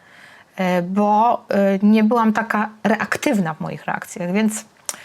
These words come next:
bardzo mi się to, bardzo mi się to spodobało. E, i to był taki nawyk, powiedziałabym, dla mnie kluczowy w bardzo, bardzo wielu sytuacjach,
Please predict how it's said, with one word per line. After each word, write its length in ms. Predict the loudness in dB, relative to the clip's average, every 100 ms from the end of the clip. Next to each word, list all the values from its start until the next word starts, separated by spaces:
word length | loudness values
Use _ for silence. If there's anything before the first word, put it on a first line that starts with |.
| -20 -20 -4
bardzo 300 | 0 2 2
mi 100 | 2
się 120 | 0
to, 260 | 0 0 0
bardzo 300 | 2 4 4
mi 80 | 4
się 100 | 0
to 100 | -4
spodobało. 760 | -2 -2 0 0 0 2 2 -2 -10 _ -20 -20 -20 -20 -10 -2
E, 220 | 0 0 -2
i 120 | -4 -4 -4
to 160 | 0 0
był 120 | 0
taki 300 | -2 -2 0
nawyk, 600 | 2 2 0 -2 -4 -16 _
powiedziałabym, 520 | -2 0 2 2 2 2
dla 180 | 2
mnie 180 | 4 2
kluczowy 580 | 0 -2 -2 -2 -4 -6 -10
w 100 | -4
bardzo, 420 | 0 2 2 2
bardzo 320 | 2 0 0
wielu 180 | 0 0
sytuacjach, 640 | -4 -4 0 0 0 -4